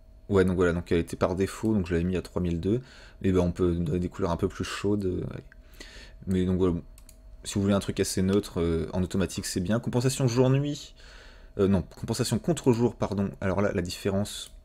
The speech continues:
euh, est assez légère, et que là, par exemple, euh, c'est l'extérieur. Donc devrait y avoir un effet, euh, bah là, à ce niveau, c'est complètement cramé ici, là, ben non.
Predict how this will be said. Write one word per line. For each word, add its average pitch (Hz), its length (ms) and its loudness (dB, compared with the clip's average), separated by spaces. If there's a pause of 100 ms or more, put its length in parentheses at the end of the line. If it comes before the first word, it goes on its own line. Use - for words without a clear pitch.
(920)
euh, 87 220 2
est 90 280 2
assez 110 220 2
légère, 104 760 2 (320)
et 95 80 -2
que - 100 -4
là, 104 380 0
par 80 140 -2
exemple, 98 440 -2
euh, 82 200 0
c'est - 180 -2
l'extérieur. 95 600 2 (760)
Donc 104 140 2
devrait 113 200 8
y 135 40 10
avoir 127 240 8
un 113 100 6
effet, 131 400 2
euh, 95 600 4
bah 90 160 -6
là, 95 140 -4
à 87 60 -4
ce - 140 -6
niveau, 95 160 2
c'est - 160 -6
complètement 95 360 0
cramé 117 260 2
ici, 120 260 -2
là, 107 140 2
ben 92 280 0
non. 87 140 -6